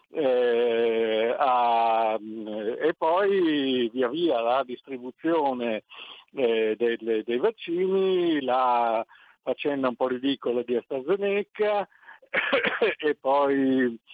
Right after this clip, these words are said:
eh, l'inefficienza clamorosa del, di Conte e Arcuri, eh, che poi, che adesso viene rimediata perché il, il bravo generale degli Alpini in silenzio,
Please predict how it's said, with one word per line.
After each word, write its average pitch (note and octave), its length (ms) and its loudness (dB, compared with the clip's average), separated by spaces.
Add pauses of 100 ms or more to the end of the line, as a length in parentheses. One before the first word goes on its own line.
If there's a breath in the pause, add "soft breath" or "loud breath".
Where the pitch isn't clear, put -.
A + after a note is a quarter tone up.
(340 loud breath)
eh, C3 200 2
l'inefficienza C#3+ 1040 2
clamorosa C3+ 800 0
del, A#2 600 0 (520 loud breath)
di C3 240 -2
Conte A#2 1300 2 (380 soft breath)
e A2+ 360 2
Arcuri, B2+ 960 0 (400 soft breath)
eh, A2 920 0
che C3 160 -2
poi, B2 180 0
che C3 140 -2
adesso C3 440 0
viene A#2+ 220 -2
rimediata B2 640 -2
perché G#2+ 300 -8
il, G#2+ 800 -4
il B2+ 80 -10
bravo A#2+ 320 0
generale A#2+ 420 0
degli A2+ 240 -2
Alpini B2 460 -2
in G#2+ 100 -2
silenzio, A#2+ 800 -2